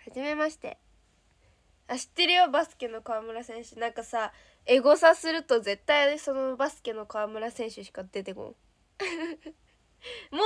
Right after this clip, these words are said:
うさ、もう別に河村って打った、なんかさ、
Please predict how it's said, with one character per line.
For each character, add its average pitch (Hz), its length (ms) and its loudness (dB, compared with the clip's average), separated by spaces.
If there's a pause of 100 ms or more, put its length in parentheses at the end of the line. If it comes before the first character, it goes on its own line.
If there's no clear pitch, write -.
う - 20 4
さ、 294 460 4 (220)
も 285 120 -4 (120)
う 302 40 2
別 247 220 2
に 226 120 -8
河 262 340 4
村 349 200 2 (100)
っ 415 140 -6
て - 200 -6
打 269 60 -4
っ 262 40 -10 (120)
た、 - 120 -6
な 247 120 -2
ん 262 40 -2
か - 80 -14
さ、 226 140 -2